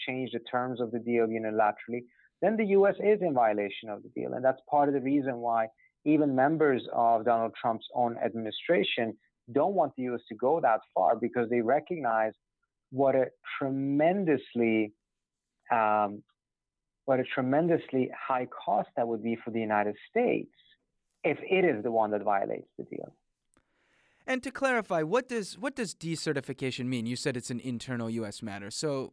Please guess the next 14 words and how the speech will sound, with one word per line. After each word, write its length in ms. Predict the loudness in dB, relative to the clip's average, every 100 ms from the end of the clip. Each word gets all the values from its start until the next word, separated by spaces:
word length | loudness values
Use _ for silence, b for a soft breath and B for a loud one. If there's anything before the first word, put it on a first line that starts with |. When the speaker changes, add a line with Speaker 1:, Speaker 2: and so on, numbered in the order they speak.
| _
Speaker 2:
what 180 | -8 -6
is, 220 | -6 -8
what 160 | -6 -6
is 140 | -6
exactly 600 | -8 -6 -4 -4 -4 -6
involved 480 | -6 -6 -6 -6 -10
here 180 | -12 -12
in, 180 | -12 -12
in 180 | -14
decertifying? 720 | -12 -14 -14 -14 -16 -18 -20 -20 _ _ _ _ _ _ _ _ _ _ _ _ _ _ _ _ _ _
Speaker 1:
Essentially, 460 | -10 -8 -6 0 2
the 80 | 2
president 440 | 2 2 2 0
goes 240 | 2 2